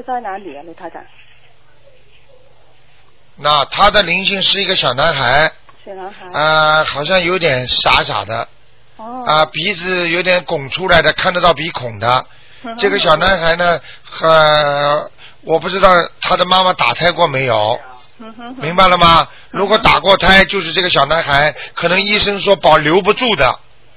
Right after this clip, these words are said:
Speaker 1: 嗯哼。
Speaker 2: 明白了吗？
Speaker 1: 明白，明白。
Speaker 2: 啊，医生说这个孩子留不住，因为出来的时候会什么智商不好啦，或者身上有什么怪啦，所以就打掉了。
Speaker 1: 嗯。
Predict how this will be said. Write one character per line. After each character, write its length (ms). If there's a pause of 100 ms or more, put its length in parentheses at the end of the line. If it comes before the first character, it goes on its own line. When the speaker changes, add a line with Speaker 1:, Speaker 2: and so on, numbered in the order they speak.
Speaker 1:
嗯 160
哼。 200
Speaker 2:
明 140
白 140
了 80
吗？ 220 (340)
Speaker 1:
明 180
白， 140
明 180
白。 140
Speaker 2:
啊， 240
医 180
生 240
说 240
这 140
个 100
孩 220
子 100
留 200
不 120
住， 260 (200)
因 140
为 100
出 180
来 140
的 100
时 220
候 260 (160)
会 180
什 120
么 80
智 240
商 240
不 100
好 180
啦， 120
或 140
者 80 (100)
身 140
上 180
有 80
什 80
么 80
怪 360
啦， 280 (220)
所 140
以 60
就 120
打 220
掉 220
了。 100
Speaker 1:
嗯。 140